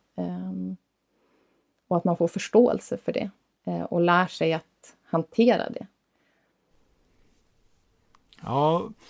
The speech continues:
Speaker 2: och e-, ett ord som dyker upp i mig när du säger det där, det är högkänslighet också.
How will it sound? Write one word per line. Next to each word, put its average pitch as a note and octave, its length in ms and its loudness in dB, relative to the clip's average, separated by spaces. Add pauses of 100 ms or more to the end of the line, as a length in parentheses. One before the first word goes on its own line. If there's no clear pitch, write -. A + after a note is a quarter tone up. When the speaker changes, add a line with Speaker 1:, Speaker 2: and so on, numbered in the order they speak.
(300)
Speaker 2:
och E3 280 0 (300)
e-, D#3 400 -4
ett D3 180 -4
ord E3 160 0
som C#3 140 -2
dyker B2+ 280 0
upp C#3+ 180 -4
i C#3+ 80 0
mig A2+ 160 0
när A#2 160 0
du A#2 120 2
säger A2+ 320 -4
det F3 100 -4
där, A2 240 -2
det B2+ 120 -2
är A2+ 200 0
högkänslighet D3+ 920 -6
också. G#2+ 300 -8